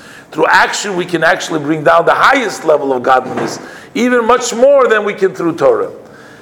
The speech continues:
On the other hand, one cannot just do,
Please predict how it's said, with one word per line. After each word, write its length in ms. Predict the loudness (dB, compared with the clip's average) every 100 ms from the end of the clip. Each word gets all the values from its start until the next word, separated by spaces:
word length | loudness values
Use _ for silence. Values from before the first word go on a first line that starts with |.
| -20 -8
On 120 | -6 -4
the 120 | 0
other 340 | 2 4 2
hand, 440 | 2 -2 -4 -8 -18 -20 -20 -20 -20 -20 -20 -20 -6
one 320 | 0 0 -2
cannot 600 | -10 -4 0 2 0 -2
just 520 | 0 2 2 0 -10 -2
do, 600 | 0 2 2 -2 -8